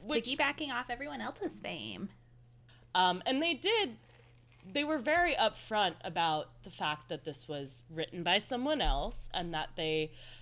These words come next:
Speaker 1: essentially what, um, Maya Sloan has said since this book came out was that, you know, they came up with the story, gave it to her, she wrote it, and they, like,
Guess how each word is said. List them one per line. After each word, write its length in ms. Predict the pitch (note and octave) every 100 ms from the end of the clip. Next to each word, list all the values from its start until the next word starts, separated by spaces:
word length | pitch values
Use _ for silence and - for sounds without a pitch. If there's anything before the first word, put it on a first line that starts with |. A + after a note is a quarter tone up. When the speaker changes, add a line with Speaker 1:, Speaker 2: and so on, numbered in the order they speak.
| - -
Speaker 1:
essentially 640 | G#3 G#3 D4+ D4+ - C4 B3
what, 200 | G#3+ G3+ - -
um, 260 | G3 F3+
Maya 240 | F#3+ F#3+ F#3
Sloan 320 | - G3 F#3+
has 160 | G3 D#3+
said 240 | E3 E3
since 460 | - E3+ D#3 - -
this 160 | - D3+
book 160 | E3+
came 160 | D#3 D#3+
out 160 | D3+ -
was 160 | D#3+
that, 300 | - D3+ C#3+ - -
you 100 | F3
know, 140 | D3+ C#3+ - - - E3+
they 520 | E3+ F#3+ F#3+ F#3 F#3 G3 - - - - - - - - - - F#3
came 280 | - A3 G3+
up 120 | F#3+
with 120 | F#3+
the 80 | F3
story, 640 | - G#3 F#3+ F3 E3+ F3 - - - - - - - - - -
gave 220 | - F#3
it 60 | E3+
to 80 | F3+
her, 340 | E3 D#3 D3+ -
she 240 | - G3
wrote 240 | F3+ E3 D#3
it, 160 | D3 -
and 160 | - D#3
they, 140 | D#3+
like, 280 | D3+ D3 C#3+